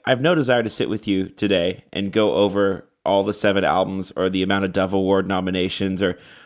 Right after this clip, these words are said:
or, <laughs> or the amount of number one sing-, you know what I mean? We, like, come on, like, go on Wikipedia, figure that stuff out. But I wanna know what your heart is.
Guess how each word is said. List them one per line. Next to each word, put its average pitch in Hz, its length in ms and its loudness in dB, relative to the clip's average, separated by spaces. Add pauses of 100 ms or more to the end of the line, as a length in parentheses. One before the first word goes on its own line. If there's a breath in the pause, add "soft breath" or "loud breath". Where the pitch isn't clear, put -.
or, 117 280 4
<laughs> - 80 -4
or 123 260 4
the 120 140 -2
amount 120 220 2
of 110 80 -4
number 110 260 2
one 110 220 2
sing-, - 180 -2
you 143 100 2
know 156 60 4
what 151 80 4
I - 20 4
mean? 139 220 -2
We, 143 300 -2
like, - 380 -6
come 123 200 -6
on, 82 160 -6
like, 90 240 -8
go 135 140 0
on 139 100 0
Wikipedia, 95 520 -2
figure 98 220 0
that 92 160 2
stuff 92 220 -2
out. 92 240 2
But 110 160 0
I 113 80 4
wanna 135 240 2
know 110 160 2
what 104 180 2
your 92 120 -4
heart 98 340 0
is. 85 340 -4